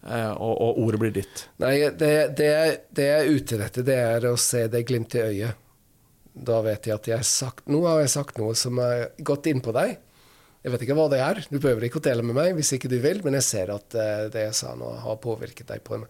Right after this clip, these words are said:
Speaker 2: hvis jeg kan, eh, skape en liten endring hos et menneske, pleier jeg, ikke sant?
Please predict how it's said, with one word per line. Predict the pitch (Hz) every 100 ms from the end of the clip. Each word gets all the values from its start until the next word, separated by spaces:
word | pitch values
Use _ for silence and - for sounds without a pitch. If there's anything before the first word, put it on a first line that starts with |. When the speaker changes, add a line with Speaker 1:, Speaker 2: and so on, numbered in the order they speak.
| - - - -
Speaker 2:
hvis | 139 135
jeg | 160
kan, | 151 165 165
eh, | 160
skape | - 143 -
en | 139
liten | 143 143 156
endring | 127 110 120 127
hos | 123 123 -
et | 147 -
menneske, | 131 120 117 156 156
pleier | 123 113
jeg, | 113 - -
ikke | 123
sant? | 156 202 -